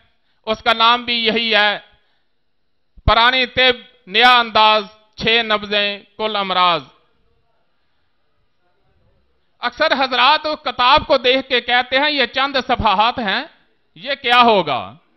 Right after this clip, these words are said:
लेकिन मैं आप तमाम दोस्तों के आगे एक सवाल रखता हूं, एक लाख कमरा है, एक कमरे में चावल का एक दाना है, दूसरे में दो हैं, तीसरे में तीन हैं,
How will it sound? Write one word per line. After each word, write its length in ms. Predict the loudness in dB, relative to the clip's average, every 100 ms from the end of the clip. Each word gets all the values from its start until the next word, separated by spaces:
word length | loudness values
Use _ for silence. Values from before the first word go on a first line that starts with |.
| _ _ _ _ _ _ _ _ -2
लेकिन 280 | -2 0 2
मैं 100 | 4
आप 460 | 6 4 -2 -12 -2
तमाम 420 | 2 4 4 4
दोस्तों 400 | 4 4 0 -6
के 120 | -2
आगे 280 | -2 0 -2
एक 100 | -4
सवाल 380 | -6 -4 -2 -2
रखता 320 | -8 -8 -6
हूं, 240 | -4 -6 -10 _ _ _ _ _ _ _ _ _ _ _ _ _ _ 2
एक 320 | 4 4 0
लाख 340 | 0 0 -2
कमरा 400 | -8 -8 -4 -2
है, 420 | -2 -2 -6 -12 _ _ _ _ _ _ _ _ _ _ _ _
एक 360 | 0 0 0 -2
कमरे 340 | -2 2 2
में 220 | 4 0
चावल 380 | 2 2 4 2
का 220 | 2 4
एक 280 | 4 2 0
दाना 340 | 0 2 4
है, 420 | 4 4 0 -8 _ _ -4
दूसरे 460 | 0 0 0 2 4
में 260 | 2 2
दो 320 | 6 8 8
हैं, 440 | 8 4 -2 -8 _ -4
तीसरे 440 | -2 0 2 2
में 200 | 4 2
तीन 440 | 0 0 2 4
हैं, 460 | 2 0 -2 -8 _